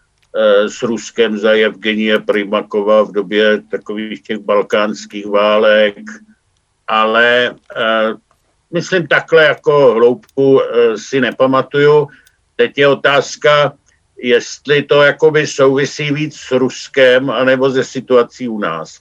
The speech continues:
To, jo, to, to bych řekl, <laughs> eh, možná na tom bych řekl, kromě toho, hm, Putinova chování a, a vůbec chování Ruska,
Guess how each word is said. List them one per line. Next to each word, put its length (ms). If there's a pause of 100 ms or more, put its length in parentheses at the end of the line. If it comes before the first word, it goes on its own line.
To, 140 (360)
jo, 420
to, 260
to 200
bych 180
řekl, 380 (140)
<laughs> 320 (560)
eh, 300 (640)
možná 680
na 180
tom 380
bych 160
řekl, 560
kromě 420
toho, 680
hm, 220 (760)
Putinova 760 (240)
chování 800
a, 340
a 460
vůbec 640
chování 440
Ruska, 580